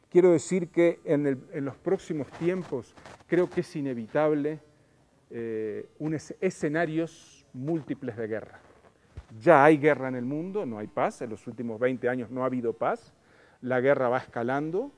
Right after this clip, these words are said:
ahora ha habido, hay dos frentes permanentes, Irak y Pakistán,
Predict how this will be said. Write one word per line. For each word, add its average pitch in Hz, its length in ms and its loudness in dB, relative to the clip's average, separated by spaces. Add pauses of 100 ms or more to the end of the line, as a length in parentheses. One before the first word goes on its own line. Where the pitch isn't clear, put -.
(400)
ahora 123 360 -2
ha - 20 0
habido, 117 340 -2 (140)
hay 127 140 -2
dos 135 140 2
frentes 127 400 -4
permanentes, 135 920 -8 (1200)
Irak 135 400 2 (720)
y 135 200 -6
Pakistán, 120 1200 -4